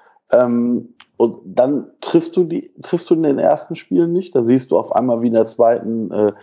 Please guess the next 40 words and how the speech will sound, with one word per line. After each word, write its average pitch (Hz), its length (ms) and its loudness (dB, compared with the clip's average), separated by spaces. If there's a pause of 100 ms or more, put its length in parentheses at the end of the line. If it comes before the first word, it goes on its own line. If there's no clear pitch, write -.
(320)
Liga 127 320 4
in 107 120 -2
Cordoba 143 500 2
auf 143 240 -2
einmal 147 220 -2
in 139 100 -8
der 139 140 -2
zweiten 143 360 -4
Saisonhälfte 135 540 -2
an 147 100 -2
dir 147 120 -4
vorbeirutscht. 147 800 0 (420)
Dann 127 140 -6
hast 143 220 -2
du 110 60 4
auf 104 140 -2
einmal 120 280 0
da 113 160 2
den, 107 260 -4
den 104 220 -6
Top-Torjäger 127 840 -2
Terodde 135 480 0
und 120 300 -6
den 113 180 0
Rückrundenkönig 127 1700 -2 (180)
Cordoba. 143 640 0
Und 135 80 -2
auf 131 160 -2
einmal 135 200 2
bist 127 260 -6
du 127 280 -6
anstatt 131 400 -2
des 120 280 0
gefeierten 135 560 -2
Nummer 120 260 -4
eins 110 220 -4
Stürmers, 139 460 -6
Stürmer 98 280 -2
Nummer 120 220 0
drei. 117 340 0